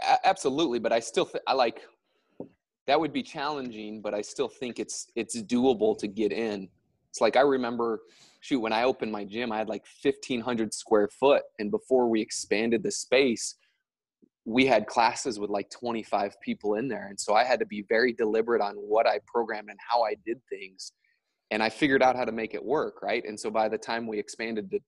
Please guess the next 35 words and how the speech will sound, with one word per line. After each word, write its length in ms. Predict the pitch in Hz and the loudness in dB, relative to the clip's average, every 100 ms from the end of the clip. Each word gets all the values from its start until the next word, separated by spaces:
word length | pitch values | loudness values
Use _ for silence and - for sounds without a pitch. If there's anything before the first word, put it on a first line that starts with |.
| _ | _
double 280 | 104 110 120 | 0 2 2
that, 280 | 92 92 - - | 0 -2 -4 0
thirty 280 | 123 113 107 _ _ - - - | 0 0 -4 _ _ -16 -12 -6
or 140 | 113 - 113 - | -6 -4 -8 0
three 180 | 127 117 | 2 4
thousand 380 | 120 110 110 | 6 6 4
or 80 | 107 | 0
thirty-two 460 | - 113 - - 143 | -4 -4 -4 -4 -2
hundred 240 | 147 104 | 0 -4
square 240 | - 104 101 | -4 -4 -2
foot, 160 | 110 - | -2 -2
then 140 | 117 120 | -2 0
everything 460 | 123 123 - 104 | 2 0 -2 -8
was 140 | 104 - | -12 -6
super 280 | 127 - 113 | -6 -4 -2
easy 360 | 117 156 117 | 0 -2 -4
and 80 | 104 | -6
we 100 | 104 | -2
were 40 | 110 | 0
able 160 | 113 | 2
to 80 | 110 | 0
get 140 | 104 104 | -4 -2
it 80 | |
done 180 | 113 113 | 0 0
way 160 | 107 104 - | -2 -4 2
faster. 380 | 117 123 - - _ - - - - | 2 2 -6 -20 _ -20 -20 -20 -2
So 360 | 117 113 107 - _ _ _ _ _ - _ _ _ _ _ _ _ - | 4 4 4 -4 _ _ _ _ _ -20 _ _ _ _ _ _ _ -16
you 240 | - 151 | -6 -4
can 160 | 165 170 | -2 -4
still 260 | - 170 | 2 2
teach. 500 | 160 - 139 131 - - | 2 2 2 2 -4 -12
It's 160 | 120 - | -8 -6
the, 100 | 120 - | -6 -6
the 100 | 110 | -4
same, 340 | - 135 131 | 0 0 0